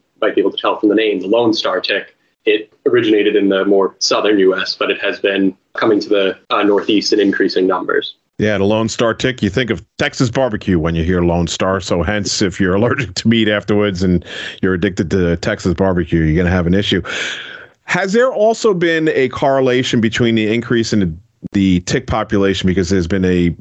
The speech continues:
Speaker 2: huge increase in the deer population too, and we've always heard about the deer ticks on Long Island. Has your research or has anything,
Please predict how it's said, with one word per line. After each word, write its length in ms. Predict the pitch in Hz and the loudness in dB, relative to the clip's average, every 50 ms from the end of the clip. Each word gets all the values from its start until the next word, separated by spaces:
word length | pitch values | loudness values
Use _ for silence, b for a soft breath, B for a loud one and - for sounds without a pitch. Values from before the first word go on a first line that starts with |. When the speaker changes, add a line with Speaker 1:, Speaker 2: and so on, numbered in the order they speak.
| - - | -12 -16
Speaker 2:
huge 440 | - - - - 156 165 170 135 110 | -12 -8 -4 0 2 2 2 2 2
increase 480 | 113 107 98 - - 104 101 98 - | 0 -2 -2 -2 -2 0 0 0 0
in 80 | - 95 | 0 0
the 80 | 87 82 | 0 0
deer 320 | 78 85 - 196 196 175 | 0 0 2 2 2 2
population 600 | - - 98 85 - - 69 78 80 - - 80 | 2 0 -2 -4 -4 -4 -2 -2 -2 -2 -2 -2
too, 200 | - - 135 110 | -2 0 0 0
and 140 | 87 85 90 | 2 2 2
we've 220 | 101 113 117 104 110 | 2 2 2 2 2
always 260 | 110 113 107 95 - | 2 2 2 0 0
heard 160 | 110 101 92 | 0 0 0
about 180 | 87 92 87 73 | 0 -2 -2 -4
the 60 | 80 | -2
deer 240 | 76 87 104 107 107 | -2 0 2 0 0
ticks 320 | - - 80 73 - - | 0 -2 -4 -2 -2 -2
on 140 | 80 76 73 | -2 0 0
Long 180 | 73 76 76 | 0 0 0
Island. 300 | 73 71 73 76 76 73 B B B B B B B B | 0 0 0 0 -2 -4 B B B B B B B B
Has 580 | - 107 104 104 104 104 101 101 98 90 92 104 | -6 -4 -2 -2 0 0 0 -2 -2 -2 0 0
your 160 | 110 107 107 | 2 2 2
research 580 | 98 104 107 110 - - 113 110 110 107 - | 2 2 0 0 0 -2 -2 0 -2 -2 -2
or 240 | - - 92 - - | -2 0 0 0 0
has 240 | 92 98 95 90 90 | 0 0 0 0 0
anything, 560 | 98 101 104 98 92 - 101 98 98 95 87 | 0 0 0 0 0 0 0 0 0 0 -2